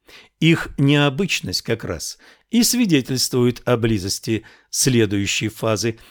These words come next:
и если вы этого не заметили, то лишь потому, что были убеждены в универсальности гениальных людей. Мол, среди звероловов гениальный индивид изобрёл бы новые селки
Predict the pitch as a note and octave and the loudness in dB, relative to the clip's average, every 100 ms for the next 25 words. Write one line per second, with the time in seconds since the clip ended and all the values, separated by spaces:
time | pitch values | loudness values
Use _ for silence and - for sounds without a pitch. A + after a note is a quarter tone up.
0 | _ - C3+ C3 - B2+ B2 B2 C3 A#2 | _ 0 2 4 2 2 2 0 0 -2
1 | B2 A#2 C#3 F#3 F3 F2 F2 - - _ | 0 0 0 0 -2 -4 -8 -12 -20 _
2 | - C#3 B2+ - C#3 - A#2+ D#3 - A2+ | 2 4 4 0 -2 0 0 -2 -2 -4
3 | G2+ G2 F#2+ G2 G#2 G2 G#2 A2+ D#2+ - | -2 -2 -2 -2 -2 -2 -2 -2 -6 -16
4 | _ - A2+ C3 B2+ A#2 A2 D#3 D3 C3+ | _ -6 0 4 4 2 0 0 0 0
5 | - C3 G#2+ A2+ A#2 A2 G#2+ - A#2+ G#2 | -4 -6 -4 -4 -2 -2 -4 -4 -6 -6
6 | C#2+ _ _ _ _ - C3+ C3 G#2+ - | -10 _ _ _ _ 0 2 2 0 -4
7 | - C3+ B2 B2+ A#2+ - G#2 A2+ A#2 A2+ | 0 2 2 0 -2 -4 -4 0 2 2
8 | A2 E3 G#2+ D#2 - - - - A#2 D#3 | 4 2 2 -4 -12 -16 -18 -6 2 4
9 | F3+ A3 C#3+ A2 A2 B2+ A#2+ A2 D3 G2 | 4 4 2 -2 -2 0 0 2 0 -2
10 | - - - _ - C3+ B2+ D#3+ D#3+ G#3 | -10 -20 -20 _ -2 2 4 2 4 2
11 | E3+ F#3+ G3 B2 G#2 G2+ - C#3 C3+ - | 4 2 2 2 0 0 -2 -4 -4 -4
12 | A3+ | -6